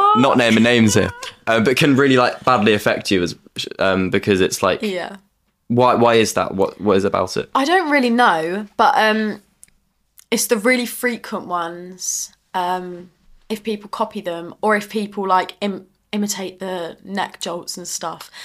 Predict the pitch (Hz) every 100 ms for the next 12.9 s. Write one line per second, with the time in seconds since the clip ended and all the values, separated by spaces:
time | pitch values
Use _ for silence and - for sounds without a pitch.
0 | - 107 208 202 101 - 220 220 214 -
1 | 233 214 208 196 196 _ _ _ _ _
2 | _ _ _ _ _ _ _ 220 247 247
3 | 247 214 240 233 226 - 220 226 226 226
4 | 220 254 294 - _ 107 - - _ 233
5 | 392 - 311 247 247 233 - 196 175 -
6 | - 180 208 196 - - 180 - 190 -
7 | 170 165 - - - - 160 156 180 -
8 | - - - - - 190 190 190 196 _
9 | _ _ _ _ _ _ _ _ 208 196
10 | 190 160 165 _ _ _ _ _ _ _
11 | _ - 202 180 - - _ _ _ _
12 | _ _ _ - 220 208 208 202 196